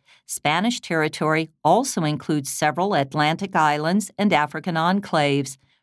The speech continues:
remnants of its colonial days. Unified in the fifteenth century, the kingdom ushered in the Age of Discovery as it began its conquest and seizure of lands around the globe.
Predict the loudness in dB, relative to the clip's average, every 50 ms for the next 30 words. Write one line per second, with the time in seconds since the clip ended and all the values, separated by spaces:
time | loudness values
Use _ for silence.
0 | _ -4 0 2 4 4 4 4 2 0 0 0 0 0 0 0 -4 -4 -6 -8
1 | -4 0 0 2 4 4 4 4 2 0 2 2 2 4 4 2 0 0 -4 -8
2 | _ _ _ _ _ _ _ _ _ _ _ _ _ -2 2 4 4 4 4 2
3 | 2 2 4 4 2 0 0 0 0 0 0 0 -2 -2 -2 -2 0 2 2 2
4 | 2 0 0 0 0 0 0 -2 -4 -4 -2 -2 -2 -2 -4 -8 -18 -20 -12 _
5 | -6 -6 -2 0 2 2 4 4 4 2 0 0 -2 0 -2 -2 -2 0 0 2
6 | 2 4 4 4 4 4 2 2 0 -2 -2 -2 0 2 2 2 2 2 0 -2
7 | -2 0 -2 -4 -2 -2 0 0 0 0 0 -2 -2 -2 -2 -2 -4 -8 -12 _
8 | _ _ _ _ -2 0 0 0 -2 -4 -6 -6 -8 -6 -2 -2 0 0 0 -2
9 | -4 -6 -6 -4 -2 0 0 0 0 0 2 2 2 0 -2 -2 0 0 0 0
10 | -2 0 0 0 0 0 0 -2 -2 -2 -2 0 0 2 2 2 0 0 0 -2
11 | 0 0 0 0 0 0 -2 -4 -2 0 2 2 4 4 2 2 0 -2